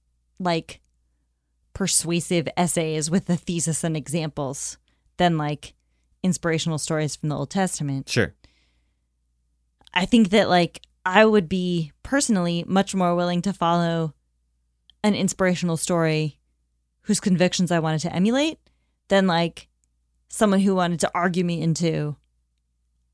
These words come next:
Speaker 2: Martyrdom.
Speaker 1: Yeah, like, I just don't,
Speaker 2: <laughs>
Speaker 1: I just don't think you're gonna be able to, like, argue that many people into, like, not eating pork.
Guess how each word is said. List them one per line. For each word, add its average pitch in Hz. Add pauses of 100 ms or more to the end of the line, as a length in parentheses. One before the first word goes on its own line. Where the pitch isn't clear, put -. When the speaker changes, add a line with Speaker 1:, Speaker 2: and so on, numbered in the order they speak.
(180)
Speaker 2:
Martyrdom. 95
Speaker 1:
Yeah, 208
like, 180
I 320
just -
don't, 320
Speaker 2:
<laughs> -
Speaker 1:
I 294
just 320
don't 392
think 349
you're 339
gonna 285
be 262
able 233
to, 220
like, 208
argue 202
that 185
many 196
people 185
into, 180
like, 208
not 190
eating 165
pork. -